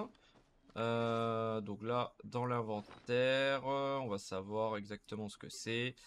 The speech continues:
Euh, tac, utiliser.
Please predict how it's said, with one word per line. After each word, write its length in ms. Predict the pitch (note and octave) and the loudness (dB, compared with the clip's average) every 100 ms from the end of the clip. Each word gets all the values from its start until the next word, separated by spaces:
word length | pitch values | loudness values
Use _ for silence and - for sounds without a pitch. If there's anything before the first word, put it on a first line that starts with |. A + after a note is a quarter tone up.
| - - _ _ _ - - B2 | -20 -20 _ _ _ -20 -8 -2
Euh, 760 | B2 B2 B2 B2+ B2+ B2 B2 A#2+ - | 0 2 2 4 2 2 2 -2 -2
tac, 280 | A#2+ A#2 - | -2 -2 -6
utiliser. 1000 | D#3 - C#3+ A#2+ A#2+ A2 B2 C#3 F#3 | -8 -6 -4 -4 -4 -2 0 0 -2